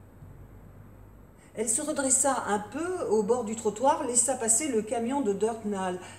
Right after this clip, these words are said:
Charmante personne », pensa Scrooge Purvis,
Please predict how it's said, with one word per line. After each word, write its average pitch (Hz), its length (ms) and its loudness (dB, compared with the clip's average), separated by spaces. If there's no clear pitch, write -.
Charmante 294 540 -4
personne », 185 480 -2
pensa 175 400 0
Scrooge 180 580 -4
Purvis, 185 540 -2